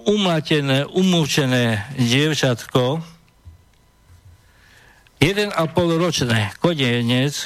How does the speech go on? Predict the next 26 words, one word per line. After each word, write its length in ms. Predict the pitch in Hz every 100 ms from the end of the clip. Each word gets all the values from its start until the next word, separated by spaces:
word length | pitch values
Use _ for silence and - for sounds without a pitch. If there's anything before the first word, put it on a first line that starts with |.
| -
ktoré 440 | - 135 135 131 - - - - _ -
bolo 460 | 131 135 196 170
pridelené, 960 | - 170 196 165 156 147 147 151 165 175
alebo 400 | 151 127 127 131 127 131 127 127 135 -
Úrad 240 | 180 180 135
práce, 320 | 156 175 170
sociálnych 560 | 127 165 143 165 147 127
vecí 240 | 135 139 139
a 20 |
rodín, 300 | 131 127 127
ten 240 | 117 226
Úrad 240 | 214 151 120
práce, 260 | 139 127 123
sociálnych 420 | 123 120 117 117
vecí 220 | 113 -
a 80 | 113
rodín, 180 | 113 113
ktorý 220 | 107 156
nesúhlasí, 500 | 185 175 160 139 123
aby 220 | 123 123
ja 20 | 110
som 140 | 120
išiel 240 | 117 120
so 80 | 110
svojím 240 | 107 117 107
synom 240 | 117